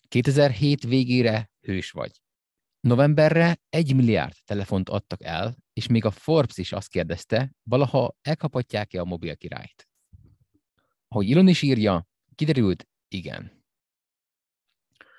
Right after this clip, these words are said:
Szerinte is furcsa, hogy a német környezetvédők, akik egyfolytában a Tesla útjába állnak,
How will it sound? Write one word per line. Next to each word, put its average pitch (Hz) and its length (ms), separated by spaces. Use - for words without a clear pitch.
Szerinte 170 360
is 123 140
furcsa, 101 300
hogy 101 140
a 92 40
német 131 380
környezetvédők, 95 880
akik - 240
egyfolytában 131 560
a 87 60
Tesla 104 320
útjába 85 440
állnak, 82 420